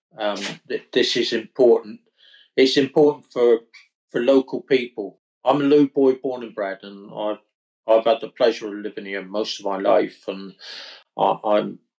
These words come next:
very happy that I'm able to do so. But the youngsters of today don't have the same advantages of being able to earn enough to save a deposit to buy a house and, and to live in their local community.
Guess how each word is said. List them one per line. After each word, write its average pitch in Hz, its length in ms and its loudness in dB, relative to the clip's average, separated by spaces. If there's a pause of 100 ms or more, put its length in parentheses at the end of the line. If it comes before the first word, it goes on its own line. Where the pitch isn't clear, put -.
very 110 320 4
happy 98 640 -8
that - 180 -2
I'm 95 420 -8
able 98 320 -2
to - 100 -14
do 104 220 0
so. 92 400 2
But - 140 -4
the 110 100 2
youngsters 123 640 0
of - 80 -20
today 104 640 0 (720)
don't 123 200 0
have 120 240 -2
the 117 80 -10
same 110 280 2
advantages 104 720 -4
of 95 240 -10
being 104 160 -2
able 104 220 -6
to 107 380 -2 (480)
earn 123 240 2
enough 113 360 -2
to 107 100 -8
save 113 320 2
a 98 40 -10
deposit 110 540 0
to - 140 -20
buy 104 220 2
a 95 60 -4
house 101 420 -8
and, 95 240 -20 (180)
and 98 180 -14
to - 120 -10
live 104 180 0
in 98 140 -10
their 98 140 -6
local 95 480 -6
community. 95 680 -10